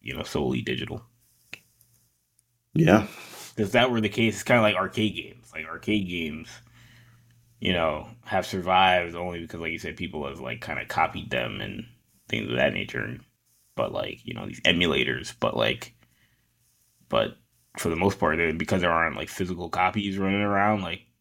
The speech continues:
Speaker 1: they're really hard to find, you know, they're really hard to play.
Speaker 2: Yep. Yep. Yeah. Yeah. Definitely the end of an era for sure.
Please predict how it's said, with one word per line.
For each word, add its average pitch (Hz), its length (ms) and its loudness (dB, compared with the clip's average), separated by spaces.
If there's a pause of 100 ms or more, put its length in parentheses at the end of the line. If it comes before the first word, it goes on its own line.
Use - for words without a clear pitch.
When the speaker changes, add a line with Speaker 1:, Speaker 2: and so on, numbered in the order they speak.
(160)
Speaker 1:
they're 78 120 -8
really 85 260 -2
hard 85 300 -4
to - 60 -20
find, 80 300 -6 (680)
you - 80 0
know, 80 220 0
they're 85 100 -4
really 85 200 2
hard 80 200 -2
to - 60 -14
play. 87 320 0 (1500)
Speaker 2:
Yep. 85 360 6 (360)
Yep. 78 280 6 (1500)
Yeah. 80 300 6 (160)
Yeah. 71 120 0
Definitely 78 340 4
the 80 120 8
end 80 160 6
of 87 80 2
an 85 60 6
era 76 300 4 (220)
for - 100 -16
sure. - 340 2